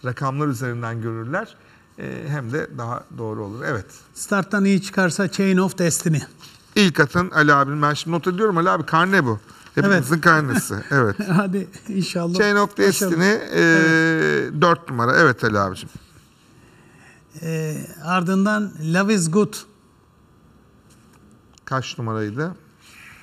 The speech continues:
Speaker 2: Love is Good.
Speaker 1: On üç numara. Evet
Speaker 2: On üç
Speaker 1: Ali abicim.
Speaker 2: numara. E, ardından Legalady.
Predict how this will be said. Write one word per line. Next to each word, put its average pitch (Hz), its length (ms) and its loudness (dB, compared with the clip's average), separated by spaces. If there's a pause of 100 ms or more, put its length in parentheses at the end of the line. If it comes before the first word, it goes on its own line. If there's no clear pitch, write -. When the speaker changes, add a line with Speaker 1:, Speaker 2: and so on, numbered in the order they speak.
(2000)
Speaker 2:
Love 147 300 -6
is 131 240 -8
Good. 151 400 -6
Speaker 1:
On 165 140 2
üç - 240 -4
numara. 110 280 -2
Evet 110 300 -2
Speaker 2:
On 98 40 -4
üç 95 60 -8
Speaker 1:
Ali 95 100 -4
abicim. 98 260 -10
Speaker 2:
numara. - 1400 -20
E, - 20 -16 (1800)
ardından 202 680 2 (1500)
Legalady. 190 760 2